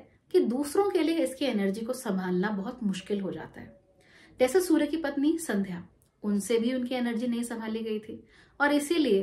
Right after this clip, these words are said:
वो उन्हें छोड़कर अपने पिता के घर वापस चली गई थी। उन्होंने कहा कि भैया मेरे बस की नहीं है इनके साथ रहना। तेज इतना ज्यादा हो जाता है। तो ऐसे में अगर आप humble रहना नहीं सीखते हो,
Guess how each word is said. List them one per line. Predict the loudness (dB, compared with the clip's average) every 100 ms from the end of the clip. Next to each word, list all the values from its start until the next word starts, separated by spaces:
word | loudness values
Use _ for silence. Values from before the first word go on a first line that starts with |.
| 0
वो | -2
उन्हें | -2 -2
छोड़कर | -2 -2 0 -2
अपने | -4 -4 -4
पिता | -2 -4
के | -4
घर | -4 -2
वापस | -2 0 0
चली | 2 2
गई | 0 -4
थी। | -6
उन्होंने | -4 -4
कहा | -6
कि | -4
भैया | -4 -2
मेरे | -2 -2
बस | -2 -4
की | -6
नहीं | -6 -6 -8
है | -10
इनके | -10
साथ | -10 -12 -12
रहना। | -12 -12 -16 -20 _ -20 -20 _ 0
तेज | 4 4 4
इतना | 4 4
ज्यादा | 4 2 0
हो | -2 -4
जाता | -6 -12 -14
है। | -16 -18 _ _ -20 -20 _ -18
तो | -2
ऐसे | 0 2 4
में | 6 6
अगर | 4 0
आप | -4 -2
humble | 0 2 2 0
रहना | -4 -4
नहीं | -2 -2 -2
सीखते | -4 -10 -10
हो, | -14